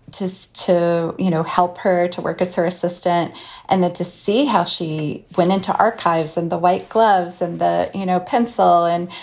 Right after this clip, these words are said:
and see how she handled these papers and see how she organized the papers. Like at the Carl Sandburg house, when we first went there, my grandmother had taken us there during the summer, and the papers were everywhere. They were under the bed. They were just lying on,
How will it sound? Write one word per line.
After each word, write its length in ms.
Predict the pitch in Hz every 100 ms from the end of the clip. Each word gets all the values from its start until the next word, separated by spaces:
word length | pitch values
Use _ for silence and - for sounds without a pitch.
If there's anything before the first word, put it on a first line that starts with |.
| - - - -
and 360 | 180 180 175
see 160 | - 185
how 160 | 185
she 200 | 190 -
handled 460 | 185 - 190 196 190
these 160 | 190 190
papers 520 | 214 - 185 175 175
and 100 | 175
see 140 | 190
how 100 | 185
she 220 | 180 180
organized 640 | - - 208 240 202 180 -
the 60 | 170
papers. 720 | - 170 170 170 170 - - - - -
Like 140 | 180 180
at 100 | 185
the 60 |
Carl 320 | 175 - 175
Sandburg 480 | 180 247 294 202 185
house, 640 | - 180 170 180 - - - -
when 220 | 180 175
we 100 | 175
first 480 | - 196 190 - -
went 220 | 208 -
there, 320 | 175 165 170
my 160 | 170 170
grandmother 640 | - 180 262 208 - 185
had 120 | 180
taken 300 | - 170 170
us 140 | 175 -
there 180 | 170
during 240 | 170 170 165
the 60 |
summer, 580 | 175 - 214 196 170 185 - - - - _
and 640 | 170 170 165 165 175 180 - - - - _
the 120 | 208
papers 520 | 202 220 208 208 208 -
were 160 | -
everywhere. 460 | - 214 240 180 165
They 100 | -
were 200 | 151 -
under 260 | 208 214 214
the 100 | 208
bed. 420 | 208 208 175 170
They 100 | 170
were 100 | 175
just 240 | - 180
lying 540 | 180 180 202 220 220 208
on, 720 | - 196 185 185 185 185